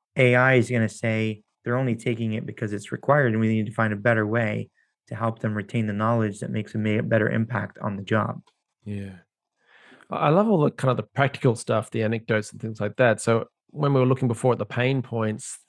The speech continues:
Speaker 2: that C H R Os and C E Os, C O Os have to deal with, some of this stuff on the A I and the predictive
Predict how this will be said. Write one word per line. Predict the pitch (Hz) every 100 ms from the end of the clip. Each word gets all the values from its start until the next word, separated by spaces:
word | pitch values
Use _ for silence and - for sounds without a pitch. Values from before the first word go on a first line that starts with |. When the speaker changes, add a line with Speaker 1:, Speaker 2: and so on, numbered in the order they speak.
| - - _ -
Speaker 2:
that | 113 110 104 -
C | - 127
H | 110 110 120
R | 107 107
Os | 107 107 104
and | -
C | 107 101
E | 104
Os, | 101
C | - 107 -
O | 117 110
Os | 104 104
have | 104 -
to | 104
deal | 117 123
with, | 104 104 - _ _ _
some | - 147
of |
this | 160 -
stuff | 139 120 -
on | 117
the | 113
A | 110 113
I | 110 110
and |
the | 110
predictive | 107 110 120 - 104 104